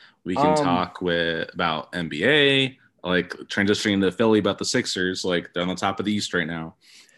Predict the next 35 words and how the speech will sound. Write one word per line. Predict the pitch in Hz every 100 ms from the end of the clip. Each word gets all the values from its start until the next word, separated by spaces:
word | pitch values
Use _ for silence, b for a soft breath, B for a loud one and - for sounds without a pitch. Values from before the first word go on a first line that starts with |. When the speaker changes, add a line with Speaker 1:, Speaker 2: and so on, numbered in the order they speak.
| b -
Speaker 1:
Um, | 76 53 -
so | - 78 76 76 _ -
Speaker 2:
I | 143
mean, | 156 147 -
Speaker 1:
we | 110
can | 151
Speaker 2:
it, | -
Speaker 1:
talk | 170
Speaker 2:
it's, | -
Speaker 1:
about | 123 123
whatever | 135 139
you | 156
Speaker 2:
I'm |
Speaker 1:
want. | 226
Speaker 2:
gonna | 240 208
let | 208 185
you | 196
run | 180 180 170
the | 147
show | - 165 156
because | 143 139 147 131
you | 143
weren't | 160 160
here | 143 151
last | 139 127 123 -
week. | 127 120 -
So | -
I'm | 120
gonna | 135 139
let | 135 127 -
you | 131
get, | 113 131 - -
uh, | 117 110
you | 104
know, | 117 117 113